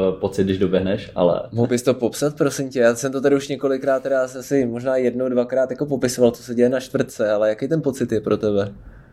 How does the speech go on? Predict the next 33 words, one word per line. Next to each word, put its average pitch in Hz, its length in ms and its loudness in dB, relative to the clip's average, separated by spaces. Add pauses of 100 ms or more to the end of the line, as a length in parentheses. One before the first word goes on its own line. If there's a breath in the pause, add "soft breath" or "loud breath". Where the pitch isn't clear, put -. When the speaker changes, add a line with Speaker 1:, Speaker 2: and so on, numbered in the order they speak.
(160 loud breath)
Speaker 1:
No, 101 100 2
já 104 60 4
si - 120 0
myslím, 135 180 0
že 156 80 0
do 123 100 2
tři - 140 -8
sta - 140 -2
metrů 135 300 0
je 131 100 2
to 127 520 0
pro 123 140 0
hodně 117 200 -2
atletů 117 360 -4
dost 120 180 0
obdobný, 95 540 -4
že 107 100 -4
vlastně 95 280 -4
uběhneš 98 300 -2
tři - 120 -14
sta 107 140 0
metrů 101 280 0
a 104 60 2
pak 104 140 0
přijde 104 200 0
ta 107 80 2
poslední 104 300 -4
rovinka, 98 380 2
kdy 95 400 -2
se 92 140 -8
ti 95 400 -2
nalije 95 500 0
laktát 95 600 0